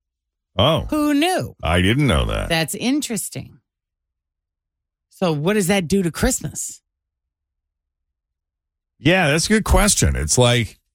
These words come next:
Speaker 1: you know, maybe your eye is choosing one or the other.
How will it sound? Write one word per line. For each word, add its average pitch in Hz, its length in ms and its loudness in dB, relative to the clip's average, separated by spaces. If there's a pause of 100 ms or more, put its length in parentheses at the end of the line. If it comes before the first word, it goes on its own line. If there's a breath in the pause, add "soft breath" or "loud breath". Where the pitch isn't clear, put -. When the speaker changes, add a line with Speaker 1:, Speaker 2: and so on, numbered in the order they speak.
(760)
Speaker 1:
you 139 80 0
know, 131 140 4
maybe 156 260 2
your 147 180 2
eye 147 200 2
is 143 180 2
choosing 117 460 2
one 127 220 2
or 120 260 2
the 110 160 2
other. 120 340 0